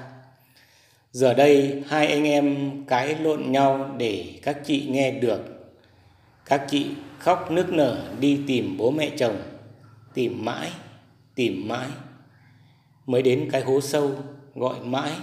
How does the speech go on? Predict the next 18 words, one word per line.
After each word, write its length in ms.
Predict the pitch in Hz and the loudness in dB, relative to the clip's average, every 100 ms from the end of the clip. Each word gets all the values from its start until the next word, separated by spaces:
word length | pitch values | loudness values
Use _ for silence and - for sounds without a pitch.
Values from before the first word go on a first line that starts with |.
| - - | -14 -10
ông 260 | 139 135 131 | -6 -6 -4
bà 440 | 120 101 90 90 | -6 -8 -12 -12
mới 180 | 98 123 | -8 -6
nhận 260 | 165 143 120 | -4 -4 -2
ra 300 | 131 135 127 | 0 0 -2
con 180 | 139 131 | -4 -2
dâu 180 | 139 131 | 0 0
nhà 160 | 117 | -2
mình. 360 | 101 101 - - - - - _ _ _ _ _ _ - 139 | -4 -6 -6 -12 -20 -20 -20 _ _ _ _ _ _ -4 0
Nhưng 240 | 139 139 | 2 2
cuối 160 | 147 - | 2 4
cùng 380 | 143 101 - - | 2 2 -4 -4
cũng 380 | 120 135 151 - | -4 -2 -6 -6
không 240 | 143 135 | -4 -2
ai 300 | 135 131 127 127 | -2 -2 -4 -2
có 140 | 123 131 | -2 0
cách 180 | 156 160 | -2 -2
gì 420 | 123 117 98 87 | -2 -2 -2 -6